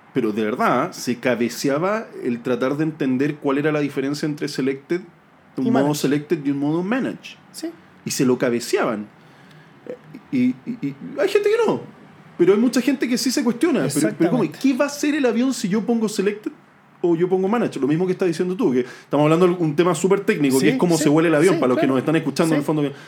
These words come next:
Speaker 1: Pero, pero de repente con cosas así de sencillas había gente que se cabeceaba y, y eso le hacía perder tiempo de avanzar en otras materias.
Speaker 2: A eso está apuntado así, justamente.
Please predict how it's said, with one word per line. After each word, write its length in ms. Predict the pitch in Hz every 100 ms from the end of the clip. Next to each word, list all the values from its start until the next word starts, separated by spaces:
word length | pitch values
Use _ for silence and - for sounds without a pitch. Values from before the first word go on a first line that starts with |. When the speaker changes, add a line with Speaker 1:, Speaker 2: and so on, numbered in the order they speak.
| - - - _
Speaker 1:
Pero, 280 | 147 147 143
pero 180 | 151 135
de 60 | 135
repente 320 | 147 190 214
con 160 | 185
cosas 300 | 180 196 208
así 260 | 196 156 214
de 120 | 226
sencillas 580 | 226 220 226 240 240 247
había 200 | 160 175
gente 300 | 185 196 214
que 80 | 202
se 120 | 202
cabeceaba 540 | 196 190 180 226 202 214
y, 140 | 156 -
y 120 | 185
eso 300 | 233 - 175
le 180 | 151 135
hacía 360 | 139 180 202
perder 340 | 202 165 165 185
tiempo 560 | - 214 202 - 233 - - - _ -
de 100 | 147
avanzar 540 | 156 147 151 202 202
en 160 | 175 165
otras 320 | 185 202 202
materias. 420 | 180 160 233 -
Speaker 2:
A 160 | 175 190
eso 280 | 269 - 294
está 200 | - 240
apuntado 420 | 226 208 202 180
así, 200 | 156 135
justamente. 600 | - 302 302 240 147 -